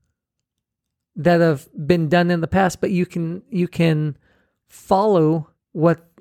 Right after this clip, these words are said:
you know, they've been posted on YouTube. The benefit of a challenge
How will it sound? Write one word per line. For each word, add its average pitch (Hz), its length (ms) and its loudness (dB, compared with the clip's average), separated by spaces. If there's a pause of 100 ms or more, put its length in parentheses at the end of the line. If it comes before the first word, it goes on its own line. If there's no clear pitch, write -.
(140)
you 208 120 -2
know, 190 160 0
they've 208 220 -2
been 220 140 -2
posted 220 420 0
on 208 160 0
YouTube. 208 480 -2 (4000)
The 160 100 -4
benefit 208 520 0
of 180 100 -2
a 170 60 -2
challenge 160 760 -4